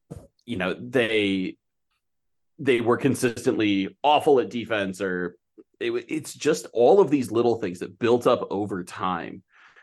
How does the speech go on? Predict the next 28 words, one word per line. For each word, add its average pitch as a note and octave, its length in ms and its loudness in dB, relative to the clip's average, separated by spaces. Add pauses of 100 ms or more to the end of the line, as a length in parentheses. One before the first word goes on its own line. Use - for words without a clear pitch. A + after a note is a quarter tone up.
(120)
Uh, G#2 220 0
Michael D#3+ 320 4
Rand, G2+ 300 2
in F#2+ 80 -4
his G2 160 -4
column G2 340 2
on, F#2 640 -4 (140)
on F#2+ 120 -2
Heath's F#2+ 220 -8
departure, G2 500 0
referred G#2 440 0
to G#2+ 260 2
it G2 240 2
as F#2+ 460 -4
sudden, C3 500 2
uh, G2+ 400 2 (380)
gradually D#3 640 4
and A2+ 120 4
then A2+ 140 2
all G#2+ 240 2
at F#2+ 140 0
once, F2+ 320 -8
which - 140 -20
is F#2 60 -14
a F#2+ 40 -12
quote, - 400 -6
I F#2+ 60 -6
believe, F#2 500 -6